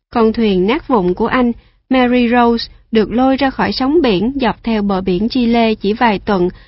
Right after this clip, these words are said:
sau hôm anh chuyện gẫu với Dumas trên bến cảng. Mũi sừng đòi hỏi một hình phạt khủng khiếp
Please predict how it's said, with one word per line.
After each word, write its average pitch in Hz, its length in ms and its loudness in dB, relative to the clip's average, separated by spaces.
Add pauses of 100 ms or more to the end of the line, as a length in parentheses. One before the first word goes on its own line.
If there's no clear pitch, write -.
(120)
sau 277 240 2
hôm 277 220 2
anh 262 260 0
chuyện 185 280 0
gẫu 180 220 -2
với 269 200 -4
Dumas 254 420 -2 (100)
trên 233 240 0
bến 247 220 0
cảng. 202 340 -2 (720)
Mũi 226 160 4
sừng 226 240 2
đòi 196 200 0
hỏi 202 400 -2 (320)
một 220 200 0
hình 214 220 0
phạt 196 240 -4
khủng 196 320 -2
khiếp 349 220 0